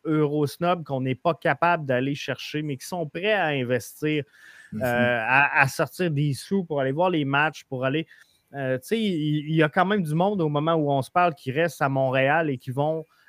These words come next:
Speaker 1: en Europe voir des matchs. Donc, euh, c-, c-, ces gens-là ont certains moyens financiers. Donc, avec une ligue plus, euh, ouverte, plus éclatée, avec des salaires en hausse, euh, peut-être que c-,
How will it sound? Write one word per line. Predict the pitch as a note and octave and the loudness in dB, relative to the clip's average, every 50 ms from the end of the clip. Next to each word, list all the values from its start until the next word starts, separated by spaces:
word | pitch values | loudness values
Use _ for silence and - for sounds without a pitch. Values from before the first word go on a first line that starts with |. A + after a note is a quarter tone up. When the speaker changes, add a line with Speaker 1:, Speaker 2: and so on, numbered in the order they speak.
| _ _ _ _ - | _ _ _ _ -8
Speaker 1:
en | C#3+ D3+ D3+ D3 | -4 -2 0 0
Europe | D3+ D3 C#3+ C3+ B2 D#3 E3 D#3 C3+ | 0 0 0 2 4 4 4 4 4
voir | C3+ C3+ C3+ C3 | 2 0 0 2
des | C3+ C3 B2 | 0 -2 -2
matchs. | B2+ C3 C3+ C3+ C3 - - _ - - - _ _ | -2 -2 -4 -4 -6 -10 -16 _ -20 -20 -20 _ _
Donc, | C3+ C3 C3 C#3 C3+ - _ _ - _ _ - | -2 0 0 -2 -4 -8 _ _ -20 _ _ -10
euh, | A#2+ B2+ C3 C3 B2 B2 | -8 -6 -4 -2 -2 -4
c-, | A#2+ - - C#3 A2+ | -6 -8 -12 -14 -14
c-, | - - - - E3 | -14 -12 -12 -10 -10
ces | D3+ - - - E3+ | -10 -4 0 0 2
gens-là | C#3+ C#3 E3+ D#3+ E3+ F3 F#3+ G#3+ A3+ A3 - - | 6 8 8 8 10 10 8 8 8 6 4 4
ont | D#3+ D#3 E3+ F3 F3+ F3+ F3 D#3+ - - | 4 4 4 4 4 2 0 -4 -8 -14
certains | - - - D#3+ - - F#3+ F#3 | -8 -6 -6 -6 -2 -2 -2 0
moyens | E3+ D#3 D3 D#3 D#3 D#3 E3 E3+ D3+ | 0 2 0 0 0 0 -2 -2 -4
financiers. | - - E3 D#3 D3 C3+ C3 B2+ - - F#3 G3+ A3 G#3 - _ _ _ _ _ _ _ _ _ - | -6 -6 -4 -2 0 0 -2 -2 -6 -6 -6 -6 -6 -8 -10 _ _ _ _ _ _ _ _ _ -8
Donc, | B2+ C3 D#3 E3+ F3+ G3 F#3+ - | 0 4 4 6 6 4 2 -2
avec | E3+ D#3 D3 D#3+ F3 - | -2 0 0 0 0 0
une | G#3+ F#3 | -2 -2
ligue | F3+ F#3 A3 A#3 G3 D#3 | -2 -2 -2 -4 -6 -8
plus, | _ - F#3+ G#3+ A3 A3+ A3 G3+ - - - | _ -4 -4 -2 -2 -2 -4 -4 -8 -6 -4
euh, | C3+ C#3 C#3 C3 B2 C3 C#3+ | 0 0 0 0 -2 -2 -2
ouverte, | D#3+ D#3 C#3+ D#3 F3 G3 G3+ - _ | -2 0 2 2 2 2 0 -2 _
plus | F3 F3 D#3+ E3 | -6 -4 -2 -2
éclatée, | E3+ D#3+ - E3+ D#3+ C#3+ C3 - - E3 F3+ | -4 -2 0 0 0 0 0 0 -4 -4 -2
avec | E3+ D3+ C#3+ C#3 | -2 -2 -2 -2
des | C#3 C3+ | -2 -2
salaires | B2 - D3 D3 D#3+ E3+ E3 | -2 0 0 2 2 2 2
en | D#3+ D3 C3+ C3 | 0 0 0 2
hausse, | B2+ C#3 E3 F#3+ F3+ - - _ - - - _ _ _ - | 2 0 0 -2 -8 -14 -20 _ -20 -20 -20 _ _ _ -4
euh, | A#2 A#2+ B2 A#2+ A#2+ A#2+ A#2+ G#2+ G#2+ - _ | 0 2 2 2 2 0 -2 -4 -8 -4 _
peut-être | - D3+ C#3 F3 F#3 F3+ | -2 0 0 0 -4 -2
que | - E3+ E3 | -2 -4 -4
c-, | C3+ - - | -4 -6 -8